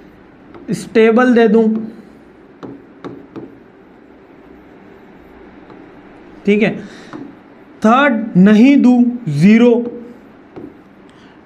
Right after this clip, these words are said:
ठीक है, Fourth हाई दे दूँ, हाई sum, Fifth कम दूँ, low sum, ये तो हो गया, मध्य में दे दूं,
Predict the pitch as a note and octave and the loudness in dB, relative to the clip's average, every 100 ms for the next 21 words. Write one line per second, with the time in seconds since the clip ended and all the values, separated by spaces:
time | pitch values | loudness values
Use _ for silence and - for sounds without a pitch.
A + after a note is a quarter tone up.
0 | _ - A3 A#3+ A3 - - - - - | _ -2 0 0 -2 -6 -16 -18 -18 -18
1 | - - - B3 C#4 C#4+ - - - F#3 | -20 -16 -2 2 4 2 -2 -16 -12 -4
2 | G3+ C4 C#4+ B3+ A#3 B3+ A#3+ A#3+ - - | 0 2 2 2 2 0 -2 -6 -10 -20
3 | - - G#3+ C4 C4 B3+ A3+ G#3+ - - | -14 -4 0 0 0 0 0 -2 -6 -16
4 | - - - - - - - - - - | -20 -20 -20 -20 -20 -20 -20 -18 -12 -2
5 | C#4+ D4 - - B3 C4 D4 C#4 C4 A#3+ | 0 0 -4 -8 -2 2 4 4 4 2
6 | A#3+ - - - F#3 G#3 B3 C#4 C#4 B3 | 0 -6 -16 -4 2 4 4 2 0 0
7 | A3+ G3+ - - - - - _ _ - | 0 -2 -6 -16 -20 -20 -20 _ _ -20
8 | - - _ _ - - - - - - | -20 -20 _ _ -20 -20 -20 -20 -20 -10
9 | F#3 B3 C#4+ C4+ B3+ A3+ B3 A3+ F#3 F3+ | 0 2 2 2 2 2 0 0 0 0
10 | B3+ A#3 D4 D4+ C4+ C4+ C4+ | 2 2 2 2 2 2 2